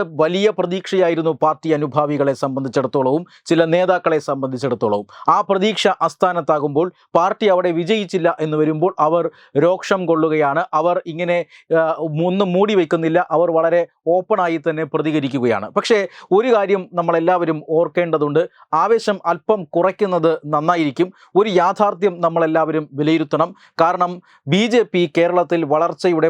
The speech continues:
പാതയിൽ തന്നെയാണ്. എൽ ഡി എഫിൻ്റെയും യു ഡി എഫിൻ്റെയും മാത്രം കുത്തകയായിരുന്ന കേരള രാഷ്ട്രീയ ഭൂമികയിൽ അവരുടെ ഒരു ബൈപോളാർ പൊളിറ്റിക്സ് തകർത്തുകൊണ്ട് ഒരു മൾട്ടിപോളാർ പൊളിറ്റിക്കൽ സംവിധാനം കേരളത്തിലേക്ക് കൊണ്ടുവരുന്നതിൽ ബി ജെ പി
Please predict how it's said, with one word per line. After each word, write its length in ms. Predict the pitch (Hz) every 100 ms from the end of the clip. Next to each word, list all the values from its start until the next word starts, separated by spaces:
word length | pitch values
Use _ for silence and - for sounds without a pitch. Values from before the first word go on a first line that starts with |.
| 156
പാതയിൽ 440 | 151 156 160 156
തന്നെയാണ്. 480 | 143 151 143 123 104 - _ 147
എൽ 180 | 175 208
ഡി 100 | 240
എഫിൻ്റെയും 520 | 220 214 190 196 185 180
യു 180 | 156 175 208
ഡി 100 | 208
എഫിൻ്റെയും 480 | 196 190 180 175 160 156
മാത്രം 360 | 165 - 139 98 _ _
കുത്തകയായിരുന്ന 800 | 185 185 - 208 202 180 175 165 156
കേരള 300 | 165 160 165
രാഷ്ട്രീയ 380 | 151 151 160 160
ഭൂമികയിൽ 520 | 143 143 156 143 151 190 _ - 151
അവരുടെ 400 | 180 220 196 190 180
ഒരു 140 | 165
ബൈപോളാർ 680 | 143 156 180 - 202 190 170
പൊളിറ്റിക്സ് 680 | 160 165 156 165 - 170 160 _ _ _
തകർത്തുകൊണ്ട് 680 | 165 165 185 - 185 156 143 156 _ 170
ഒരു 140 | 180
മൾട്ടിപോളാർ 720 | 170 170 165 220 180 180 175 156
പൊളിറ്റിക്കൽ 540 | 165 175 170 165 170
സംവിധാനം 600 | - 156 165 160 165 160 147 _ -
കേരളത്തിലേക്ക് 640 | 170 180 180 180 170 165 147
കൊണ്ടുവരുന്നതിൽ 720 | 170 180 190 175 165 156 160
ബി 160 | 139
ജെ 160 | 160 175
പി 180 | 143